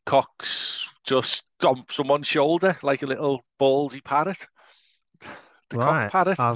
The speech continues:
Speaker 2: might have to go, might have to go back on Twitter for the cock parrot.
Speaker 1: <laughs> Uh, they're
Speaker 2: Might
Speaker 1: all
Speaker 2: draw me
Speaker 1: there.
Speaker 2: back.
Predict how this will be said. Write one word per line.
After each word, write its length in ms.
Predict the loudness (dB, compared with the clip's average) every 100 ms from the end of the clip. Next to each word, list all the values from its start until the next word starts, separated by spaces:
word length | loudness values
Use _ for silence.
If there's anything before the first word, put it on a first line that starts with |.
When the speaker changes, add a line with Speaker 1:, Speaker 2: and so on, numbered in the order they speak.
| -2
Speaker 2:
might 180 | 0 0
have 100 | 0
to 60 | -2
go, 120 | -2
might 120 | -2
have 80 | -2
to 60 | -2
go 140 | -2
back 200 | -2 -4
on 120 | -4
Twitter 260 | -4 -6 -8
for 100 | -10
the 80 | -10
cock 200 | -8 -8
parrot. 300 | -6 -6 -8
Speaker 1:
<laughs> 60 | _ _ _ _ _
Uh, 180 | -2 -2 -4 -12 -4
they're 100 | 0
Speaker 2:
Might 60 |
Speaker 1:
all 100 | 2
Speaker 2:
draw 180 | 6 6
me 0 | 6
Speaker 1:
there. 80 | 4
Speaker 2:
back. 260 | 2 0